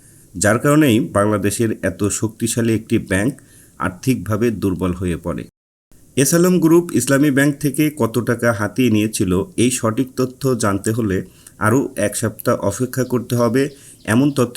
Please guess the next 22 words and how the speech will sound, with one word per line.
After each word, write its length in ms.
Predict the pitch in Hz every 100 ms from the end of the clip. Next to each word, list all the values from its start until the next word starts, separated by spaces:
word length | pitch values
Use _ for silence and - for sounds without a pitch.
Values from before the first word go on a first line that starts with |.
| 135
জানিয়েছেন 680 | 110 104 107 120 123 107 101 - - - -
নতুন 360 | 110 117 123 143 156
চেয়ারম্যান 440 | - 113 113 107 175 - 107
ওবায়দুল 420 | 113 113 110 113 -
আল 180 | 101 143 -
মামুন। 360 | 98 87 76 67 - - - - -
গত 220 | 110 117 143
বৃহস্পতিবার 680 | 107 120 127 147 143 143 127 107
বাংলাদেশ 340 | 101 98 113
ব্যাংকের 380 | 117 120 117 123 -
গভর্নর 420 | 95 98 107 110 87
ডক্টর 340 | 95 92 113 110 -
আহসান 420 | 101 113 - 117 110
এইচ 200 | 90 98 -
মনসুরের 520 | 98 101 123 113 104 -
সাথে 280 | 82 87 120 - - - _
এর 140 | 123 135
সঙ্গে 240 | 156 151 156 -
বৈঠক 320 | 113 113 143
শেষে 360 | 143 135 110 101 - - - 107
এই 140 | 117 120
তথ্য 240 | 113